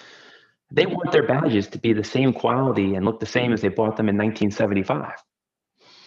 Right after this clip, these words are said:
They just don't wanna have to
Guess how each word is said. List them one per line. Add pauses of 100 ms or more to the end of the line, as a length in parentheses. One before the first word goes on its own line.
(880)
They
just
don't
wanna (260)
have
to